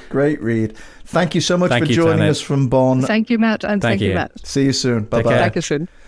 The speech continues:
Speaker 1: Well, that was, uh, that was
Speaker 2: Fascinating.
Speaker 1: fascinating.
Speaker 2: No, absolutely fascinating. And, uh, I think there are so many questions coming out of that, which are
Speaker 1: And
Speaker 2: really in-, intriguing.
Speaker 1: And the, uh,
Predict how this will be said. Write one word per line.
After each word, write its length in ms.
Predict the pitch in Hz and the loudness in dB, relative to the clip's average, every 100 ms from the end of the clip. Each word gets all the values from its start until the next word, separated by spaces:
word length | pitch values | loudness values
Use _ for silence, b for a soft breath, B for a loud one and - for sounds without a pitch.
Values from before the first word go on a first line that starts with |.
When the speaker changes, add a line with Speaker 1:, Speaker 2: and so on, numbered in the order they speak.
| b b b b | b b b b
Speaker 1:
Well, 220 | 160 131 | 2 2
that 200 | 90 135 | 0 -2
was, 240 | 113 107 - | -2 -4 -4
uh, 340 | 104 98 87 - | -4 -2 -2 -2
that 80 | |
was 80 | 127 | -2
Speaker 2:
Fascinating. 540 | 117 123 123 113 110 117 | 0 0 0 0 0 0
Speaker 1:
fascinating. 360 | 110 95 98 | -2 -4 -6
Speaker 2:
No, 80 | 107 | -4
absolutely 560 | 107 110 - 110 107 95 | -2 -4 -6 -6 -4 -4
fascinating. 580 | 104 101 107 98 95 98 | -6 -6 -6 -6 -4 -4
And, 240 | 98 101 | -4 -4
uh, 180 | 98 92 - - - | -4 -6 -10 -20 -12
I 80 | 110 | -8
think 240 | 104 110 - | -6 -6 -4
there 240 | 113 113 | -2 0
are 40 | 101 | -2
so 220 | - 123 | -2 0
many 140 | 110 | 0
questions 500 | 101 117 107 - 101 | 0 -2 -2 -4 -4
coming 240 | - 92 90 | -4 -6 -6
out 160 | 82 98 | -6 -8
of 60 | |
that, 200 | 92 92 | -8 -10
which 200 | 104 - | -12 -6
are 60 | 135 | -2
Speaker 1:
And 80 | 113 | 0
Speaker 2:
really 160 | 104 | 0
in-, 160 | 101 98 | -2 -4
intriguing. 520 | - 107 104 98 98 - | -8 -6 -6 -4 -6 -4
Speaker 1:
And 140 | 123 | 0
the, 300 | 139 147 | 2 0
uh, 40 | - | -2